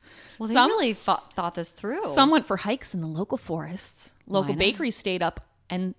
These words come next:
Speaker 2: um, they stayed open to make fresh bread for all the guests. <laughs> Isn't this adorable?
Speaker 1: Gander.
Speaker 2: Food was prepared by all the residents and brought to the schools to help feed everyone. And they would also, um,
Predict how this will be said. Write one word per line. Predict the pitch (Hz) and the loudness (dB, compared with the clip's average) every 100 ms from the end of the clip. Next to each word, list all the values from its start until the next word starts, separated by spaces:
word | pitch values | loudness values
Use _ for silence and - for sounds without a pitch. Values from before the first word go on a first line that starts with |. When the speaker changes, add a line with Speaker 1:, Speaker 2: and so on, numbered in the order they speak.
| - | -6
Speaker 2:
um, | 165 160 156 - | -4 -4 -6 -6
they | 196 | -4
stayed | - 208 | 0 0
open | - - | 0 2
to | 262 | 2
make | 180 | 0
fresh | - 190 196 - | 0 0 0 -4
bread | 311 359 - | -2 -2 -4
for | - | -2
all | 294 | -2
the | 320 | 0
guests. | 339 494 - - - - - - | -2 -2 -2 -6 -2 -2 -2 -6
<laughs> | _ _ _ _ _ _ - - - _ | _ _ _ _ _ _ -20 -18 -20 _
Isn't | 330 359 | -10 -6
this | 381 | -4
adorable? | 427 254 208 247 359 440 - - - | -2 -2 0 0 -2 -4 -6 -14 -8
Speaker 1:
Gander. | 240 339 214 143 - 151 - _ - _ | -4 -2 -4 -4 -6 -10 -16 _ -20 _
Speaker 2:
Food | - - 247 247 | -20 -10 -6 -4
was | 269 | -6
prepared | - 262 202 190 | -8 -2 0 0
by | 180 | -2
all | - 156 | -2 -2
the | 190 | -2
residents | 226 185 185 180 180 196 | 0 0 0 -2 -2 -4
and | - 185 | -6 -6
brought | 156 156 - | -4 -4 -4
to | 214 | -6
the | 240 | -6
schools | - 196 160 160 220 - - | -4 -4 -2 -4 -6 -8 -12
to | - | -10
help | 185 - - | -8 -8 -10
feed | - 202 | -8 -6
everyone. | 165 170 170 156 - 240 - - - - _ - | -6 -8 -10 -10 -6 -6 -8 -16 -20 -20 _ -4
And | 185 175 180 170 | -2 0 -2 -2
they | 175 | 0
would | 175 | 0
also, | 147 165 190 175 175 170 | -2 -2 0 0 -2 -4
um, | 170 165 156 156 | -6 -6 -6 -10